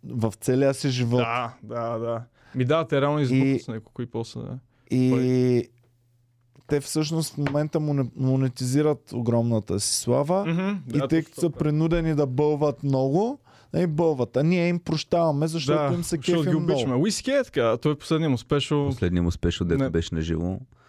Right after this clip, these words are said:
Speaker 2: Не, да, не беше най-доброто.
Speaker 3: Само за много хардкор фенове.
Speaker 2: Да, да. В смисъл, паси беше уиски, ама
Speaker 1: Е,
Speaker 2: не
Speaker 1: да,
Speaker 2: беше същото.
Speaker 1: кеф имаш, защото си е той,
Speaker 2: Защото
Speaker 1: да.
Speaker 2: си е
Speaker 1: Но
Speaker 2: той, да.
Speaker 1: ако,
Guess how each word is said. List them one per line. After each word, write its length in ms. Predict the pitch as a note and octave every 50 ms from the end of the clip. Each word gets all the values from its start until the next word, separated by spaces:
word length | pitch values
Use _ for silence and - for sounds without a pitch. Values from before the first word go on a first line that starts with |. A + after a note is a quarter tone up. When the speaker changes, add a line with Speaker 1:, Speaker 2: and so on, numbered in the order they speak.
| _ - - -
Speaker 2:
Не, 260 | C#3+ C#3 C#3+ C#3+ C#3 B2+
да, 220 | A#2+ C#3+ D3 D3+
не 100 | C#3+ C3+
беше 300 | A#2+ D3 F3 E3 - A3+
най-доброто. 200 | A3+ F#3 D3+ B2+
Speaker 3:
Само 180 | A#2 B2 C3 B2
за 100 | G#2+ A#2
много 220 | A2+ A2+ A2 G#2
хардкор 480 | - - F#2 - G#2 - - G#2 G2 -
фенове. 280 | - - - F2 E2+ - - G#2+ G#2 - - _ _ -
Speaker 2:
Да, 320 | B2 C#3 C3+ B2+ B2+ A#2+
да. 200 | A#2+ A#2+ A#2+ -
В 40 | A#2+
смисъл, 480 | - E3+ E3+ - G#3 G3+ G3 F#3 D#3
паси 280 | C3 - E3+ F#3 - G3
беше 220 | G#3 G3+ - -
уиски, 340 | D#3 D3+ C#3+ - - - D#3
ама 220 | E3 E3+ F3+ F3+ F3+
Speaker 1:
Е, 60 | F3
Speaker 2:
не 80 | E3+ D#3+
Speaker 1:
да, 80 | D#3+ D#3
Speaker 2:
беше 140 | D#3+ D#3+ D#3+
същото. 240 | D3 - - C#3+ C#3+
Speaker 1:
кеф 160 | D3+ D3 -
имаш, 220 | D#3+ D#3+ D#3 D#3
защото 300 | D3+ - D#3 D3 D3 -
си 120 | - - C#3+
е 60 | C#3
той, 200 | - - - B2
Speaker 2:
Защото 200 | A#2+ A2+ E3+ E3+
Speaker 1:
да. 60 | -
Speaker 2:
си 100 | A2 D#3+
е 60 | D3+
Speaker 1:
Но 80 | B2+ C3+
Speaker 2:
той, 200 | C#3+ D3 D3 C#3
да. 60 | B2 A#2+
Speaker 1:
ако, 220 | B2+ D3 C3